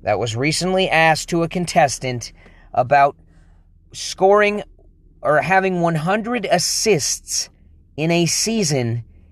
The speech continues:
in hockey, and the person answered, "Magic Johnson." <laughs> I mean, <laughs> you could be anyone, anyone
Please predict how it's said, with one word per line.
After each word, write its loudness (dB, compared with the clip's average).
in 2
hockey, -2
and 2
the 2
person -2
answered, 0
"Magic 0
Johnson." 0
<laughs> -10
I 0
mean, 2
<laughs> -20
you 6
could 2
be -4
anyone, 0
anyone 2